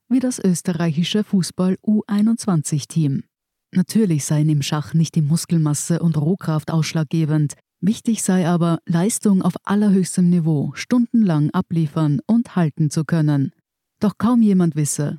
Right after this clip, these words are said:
dass kognitive Leistung ein enormer Kalorienfresser ist. Einfacher formuliert, gut ein Viertel der Energie, die der Körper verbrennt,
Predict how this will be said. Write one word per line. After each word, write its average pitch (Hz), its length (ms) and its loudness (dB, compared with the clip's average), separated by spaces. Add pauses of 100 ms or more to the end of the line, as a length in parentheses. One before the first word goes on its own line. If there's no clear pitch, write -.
dass 214 200 -2
kognitive 240 580 0
Leistung 165 460 0
ein 165 180 -2
enormer 156 640 2
Kalorienfresser 160 880 0
ist. 151 320 -6 (320)
Einfacher 208 500 0
formuliert, 214 640 0 (360)
gut 262 300 0
ein 226 180 2
Viertel 226 380 -2
der 175 220 0
Energie, 175 500 2
die 214 120 -4
der 214 120 2
Körper 208 320 -2
verbrennt, 196 640 -2